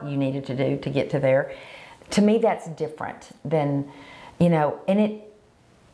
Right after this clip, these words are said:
it is interesting to me, your generation, of how easily they bail on people that invested in them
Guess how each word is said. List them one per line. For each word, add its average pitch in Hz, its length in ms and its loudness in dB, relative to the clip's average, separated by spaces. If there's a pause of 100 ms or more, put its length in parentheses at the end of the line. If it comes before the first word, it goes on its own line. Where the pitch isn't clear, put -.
(440)
it 208 120 4
is - 400 2
interesting 196 480 0
to 165 80 -4
me, 151 140 0
your 165 120 2
generation, 160 580 2
of 147 60 -10
how 151 280 -4
easily 175 500 0
they 143 160 0
bail 147 360 0
on 135 220 -2
people 139 340 -2
that 139 180 -2
invested 143 460 -6
in 95 140 -4
them 60 220 -6